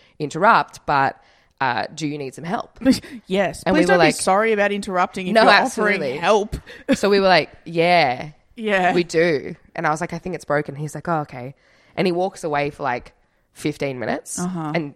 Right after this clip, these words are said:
Speaker 1: d-, doesn't come back. And we're like, "Okay, like, maybe, you know, he got busy or something." I don't know.
Speaker 2: <laughs>
Speaker 1: Like,
Speaker 2: He's,
Speaker 1: maybe
Speaker 2: he's
Speaker 1: he just
Speaker 2: helping someone
Speaker 1: left.
Speaker 2: else. <laughs>
Speaker 1: I don't know. So we're, like, you know, sitting there being like, "Well, how the fuck do we get back down?" Because,
Speaker 2: Yeah.
Speaker 1: like, it's a hill.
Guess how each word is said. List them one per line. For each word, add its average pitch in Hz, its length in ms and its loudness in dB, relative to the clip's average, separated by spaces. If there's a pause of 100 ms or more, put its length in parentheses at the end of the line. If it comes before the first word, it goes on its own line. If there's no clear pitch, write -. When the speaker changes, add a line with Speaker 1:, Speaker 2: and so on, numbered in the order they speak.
(120)
Speaker 1:
d-, 170 280 -12
doesn't 147 260 -6
come 143 140 -8
back. 120 300 -2
And 151 80 -6
we're 143 100 0
like, 143 180 -2
"Okay, 180 380 -2
like, 135 200 -4 (960)
maybe, 156 500 -6 (220)
you 160 120 -6
know, 135 100 -4
he 151 140 -6
got 147 180 -4
busy 135 280 -6
or 135 80 -6
something." - 300 0
I - 100 2
don't 170 120 2
know. 127 180 -2
Speaker 2:
<laughs> - 0 -
Speaker 1:
Like, 139 200 -4
Speaker 2:
He's, 285 240 -4 (560)
Speaker 1:
maybe 277 140 -2
Speaker 2:
he's 269 60 0
Speaker 1:
he 302 60 6
just 262 100 6
Speaker 2:
helping 269 120 2
someone 175 280 4
Speaker 1:
left. 175 440 -2
Speaker 2:
else. 240 140 0
<laughs> - 40 2
Speaker 1:
I 233 80 8
don't 220 120 2
know. 180 160 0
So 185 140 -8
we're, 185 200 0
like, 175 200 0 (220)
you 165 120 -12
know, 156 120 -6
sitting 165 220 -12
there 151 120 -4
being 147 140 -8
like, 143 160 -8
"Well, 147 120 -6
how 151 320 0
the 147 120 -16
fuck - 440 -4
do 151 100 -12
we 123 80 -8
get 127 180 -4
back 127 220 -6
down?" 127 400 -6
Because, 156 120 -6
Speaker 2:
Yeah. 156 180 0
Speaker 1:
like, 139 200 -4
it's 139 120 -14
a 131 40 -8
hill. 131 480 -6